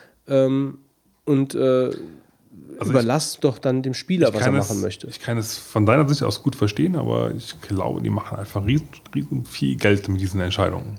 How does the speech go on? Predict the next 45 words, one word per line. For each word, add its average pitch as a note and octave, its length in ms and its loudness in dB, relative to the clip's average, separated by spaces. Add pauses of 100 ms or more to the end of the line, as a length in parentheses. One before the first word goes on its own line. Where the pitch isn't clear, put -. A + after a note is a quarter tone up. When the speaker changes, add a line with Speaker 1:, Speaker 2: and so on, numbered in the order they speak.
(140)
Speaker 2:
Das - 100 -4
Speaker 1:
Ja, C#3 180 2
die A#2+ 140 2
haben D#3 100 6
mir F3 100 6
auch C3 60 2
nicht D3 160 -2
geantwortet C#3 420 -2
darauf. - 400 -14
Also G#2 140 -6
ich G2 120 -2
hatte D#3 180 4
mit D3 180 4
denen A#2+ 180 2
Kontakt, A#2 420 -4
ich - 60 -4
habe B2+ 100 0
denen A#2+ 180 2
verschiedene A#2+ 420 -2
Sachen A2 260 -2
geschrieben, E3 380 -2
darauf A2+ 240 0
habe A#2 120 -6
ich G#2+ 80 -10
noch A2 120 -10
dann G#2 160 -4
eine F2+ 100 -4
Antwort C#3+ 320 -6
bekommen. C#3+ 340 -2 (360)
Aber A#2 180 2
als A#2 160 0
ich A2+ 80 -2
dann A#2+ 160 2
konkret D3 460 0
dann C#3 160 2
so C#3+ 160 4
Dinge C#3+ 280 4
angesprochen C3 560 -2
habe, A#2 160 -4
habe A#2+ 120 -6
ich A2+ 60 -12
keine A2 220 -4
Antwort G#2 280 -12
mehr G#2+ 100 -12
bekommen. G#2+ 280 -10